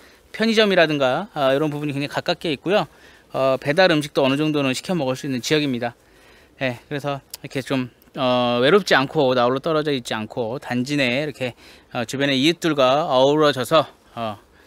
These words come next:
전원생활 가능하신 분들은, 어, 전원생활을 원하셨던 분들, 예, 뭐 괜찮을 것 같습니다.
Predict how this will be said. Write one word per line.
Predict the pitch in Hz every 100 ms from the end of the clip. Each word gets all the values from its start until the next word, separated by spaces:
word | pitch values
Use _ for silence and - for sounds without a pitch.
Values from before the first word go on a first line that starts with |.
| _
전원생활 | - 131 147 151 143 123 127 185 -
가능하신 | - 135 147 147 160
분들은, | 131 120 120 113 170 220 - - - - -
어, | 120
전원생활을 | 117 156 165 165 156
원하셨던 | 123 139 143 - 127
분들, | 113 107 117 214 175
예, | 113 107 - _ _ _ _
뭐 | - 110
괜찮을 | 131 123 170
것 | 175
같습니다. | 120 160 151 120